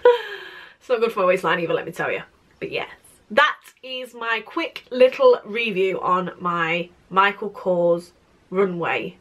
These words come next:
smartwatch. I love it, I enjoy it. However, if you do want it for more tech purposes, like messaging back, sending emails back and things like that,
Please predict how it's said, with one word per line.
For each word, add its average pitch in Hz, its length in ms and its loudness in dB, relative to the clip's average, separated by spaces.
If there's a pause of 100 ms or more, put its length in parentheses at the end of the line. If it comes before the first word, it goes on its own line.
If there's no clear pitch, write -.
smartwatch. - 920 -10 (520)
I 202 100 2
love 196 200 6
it, - 280 0 (100)
I 190 80 -2
enjoy 190 260 0
it. 165 280 -2
However, 208 420 0
if 214 160 -2
you 214 80 -4
do 220 240 -6
want 196 260 0
it - 120 -4
for 185 400 2
more 185 360 -4 (640)
tech - 500 -4 (100)
purposes, - 640 -2 (100)
like 180 420 0
messaging 170 540 -8
back, 160 280 -4
sending 165 380 -8
emails 165 500 -8
back - 300 -8
and 180 120 -16
things 160 260 -12
like 160 200 -4
that, 156 240 -6